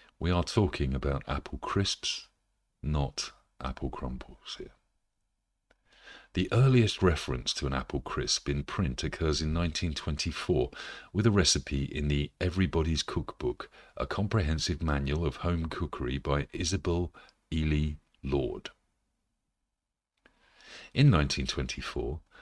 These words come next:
apple crisp also makes an appearance in a newspaper article in the Appleton Post-Crescent,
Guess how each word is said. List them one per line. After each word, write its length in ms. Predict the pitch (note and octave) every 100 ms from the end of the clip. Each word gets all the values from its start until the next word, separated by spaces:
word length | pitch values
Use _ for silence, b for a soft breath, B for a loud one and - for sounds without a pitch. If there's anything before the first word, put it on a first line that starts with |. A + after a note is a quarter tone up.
| B B
apple 300 | - F#2+ G2
crisp 380 | - - D2 - -
also 460 | C3+ C3 - B1
makes 320 | B1+ C2 -
an 80 | D2+
appearance 540 | C#2+ - C#2 D2 D2 F2
in 60 |
a 60 | F#2
newspaper 560 | A2 G#2+ - C2+ -
article 560 | C2+ B1+ - - C2 B1+ B B B
in 120 | C#2+
the 160 | D2 C2+
Appleton 640 | - E2 - D#2 - D#2+ D#2
Post-Crescent, 920 | - F2 - - - G2+ D2+ C2 -